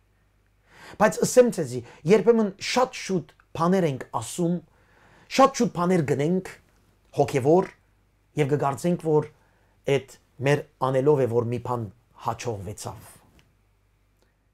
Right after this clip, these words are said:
Ես հասկացա, որ ես ոչ մեկ բանի արժանիք չունիմ Տիրոջ առաջ։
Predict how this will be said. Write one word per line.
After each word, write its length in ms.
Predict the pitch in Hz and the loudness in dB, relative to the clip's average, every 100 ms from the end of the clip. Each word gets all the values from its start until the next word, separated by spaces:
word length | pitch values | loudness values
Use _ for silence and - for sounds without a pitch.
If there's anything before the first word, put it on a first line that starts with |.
| - | -2
Ես 220 | 147 180 - | 0 0 0
հասկացա, 520 | 139 147 170 - 117 - _ _ _ _ _ _ _ _ _ _ _ _ _ _ _ _ _ _ | -6 -6 -8 -8 -12 -14 _ _ _ _ _ _ _ _ _ _ _ _ _ _ _ _ _ _
որ 180 | 143 143 | -2 2
ես 280 | 147 160 165 - _ _ _ _ _ _ _ _ _ | 4 4 2 -16 _ _ _ _ _ _ _ _ _
ոչ 200 | 123 175 - | 2 2 2
մեկ 320 | 147 170 185 | -6 -4 -6
բանի 300 | - 143 147 156 | -12 -10 -10 -10
արժանիք 560 | 131 127 123 127 123 | -12 -10 -10 -12 -14
չունիմ 360 | - - 123 101 | -20 -14 -12 -12
Տիրոջ 340 | 87 95 95 | -10 -10 -10
առաջ։ 300 | - - - | -14 -20 -20